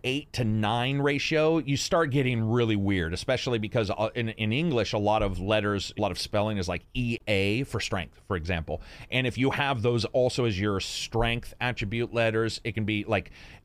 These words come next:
A is ability, but it's actually, like, the fifth letter in s-, in strength. Y-, like, it j-, just gets a little weird. So I usually don't do that. I usually leave the attributes stationary by themselves. Don't worry too much about alliteration or trying to come up with an acronym.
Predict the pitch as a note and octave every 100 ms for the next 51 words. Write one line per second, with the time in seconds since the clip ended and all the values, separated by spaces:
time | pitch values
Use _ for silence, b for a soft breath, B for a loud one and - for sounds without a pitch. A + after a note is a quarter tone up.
0 | - B2 A2+ A2 - B B A#2 G2 F#2
1 | A2+ A2+ G#2 G2+ G2+ F2+ G#2 F#2+ F#2+ G#2
2 | - A2+ G2 F#2 F2 - - - A#2 -
3 | - G2+ G2 G2+ G2+ G#2 G2+ F2+ - -
4 | - G#2+ - - G2+ F#2+ - D3 C#3+ E3
5 | D3+ G3 E3+ G3 F#3 F#3 A#3 - A#2 C#3
6 | - B2 A2 G2 F#2+ D2+ D2+ A2+ A#2 A#2
7 | A2+ G2 F#2 F2 D#2+ D2+ F2 A2+ G2+ G2+
8 | F#2+ F#2 F2 E2+ E2+ F#2 D2+ - - -
9 | _ - - - G#2 F#2+ F#2+ F2+ F2+ E2+
10 | F2 E2+ F2 E2 C3+ C3+ B2 - A2 F2+
11 | F2 E2+ - F2 F2 E2 D#2+ - C#2+ -
12 | B B - A2+ G2+ B - A#2+ G#2+ F#2
13 | A#2 F#2+ E2 D#2 E2 - F2 E2+ D#2+ C#2